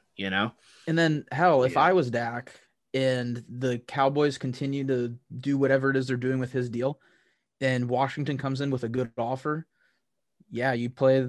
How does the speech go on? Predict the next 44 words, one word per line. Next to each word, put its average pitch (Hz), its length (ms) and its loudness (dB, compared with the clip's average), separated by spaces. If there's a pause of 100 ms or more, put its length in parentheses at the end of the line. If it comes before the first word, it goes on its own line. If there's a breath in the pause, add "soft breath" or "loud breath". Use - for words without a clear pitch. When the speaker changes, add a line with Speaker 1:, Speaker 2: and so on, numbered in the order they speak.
Speaker 2:
you 110 140 -8
play 123 160 -2
Dallas 127 340 2
twice 127 400 -4
a 135 40 0
year, 135 480 2 (100)
like, 117 400 -6 (120)
and 117 160 -6
they 127 120 -2
give 131 240 -2
you 135 100 2
the 131 60 -2
money 127 260 -2
that 131 120 0
you're 127 120 -2
looking 127 300 -6
for. 165 340 -2 (880)
Now 127 220 -2
it's 135 100 -8
time 139 440 0 (120)
to 123 160 2
go 120 240 -2
out 131 160 2
and 127 80 -6
prove 131 200 -4
the 123 60 -6
Cowboys 123 420 -2
wrong 120 340 -2
twice 127 420 -2
a 120 40 -6
year 120 340 -2
for 110 160 -6
however 120 240 -2
many 117 180 -8
years. 117 320 -8 (1400)
Speaker 3:
I'll 107 100 -4
put 120 180 2
an 110 80 4
offer 110 260 2
on 104 80 0
the 101 80 -2
table 95 280 -6
right 87 200 -6
now. 80 160 -8